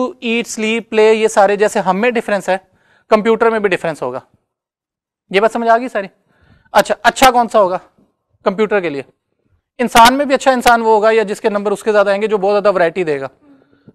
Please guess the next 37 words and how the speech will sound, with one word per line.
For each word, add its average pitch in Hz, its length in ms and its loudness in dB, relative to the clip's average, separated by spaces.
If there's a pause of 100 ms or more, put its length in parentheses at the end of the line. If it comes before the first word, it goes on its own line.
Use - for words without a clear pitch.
computer 226 340 2
थोड़ा 226 200 4
और 185 160 4
level 208 240 0
पे 190 120 -6
है 175 100 -8 (580)
कि 214 60 2
अगर 202 260 6
हम 214 100 2
Google 214 300 2
Ngram 220 340 2
करें 214 160 2
उसमें 214 240 -6
एक 202 120 -4
trillion 220 280 -4
word 180 240 2
है 175 80 -6 (340)
तो 208 60 6
हम 214 100 2
चाहेंगे 214 320 2
यार 208 340 6
सारों 214 320 6
को 220 80 2
combine 190 360 2
कर 165 140 0
दें, 135 100 -10 (1600)
जो 170 120 -4
तीनों 196 580 -6
data 185 200 2
set 196 220 -2
थे 220 60 0
उन 220 220 -6
सब 226 200 4
से 240 140 2
मिलके 202 280 -2
answer 160 320 -4
है। 135 100 -6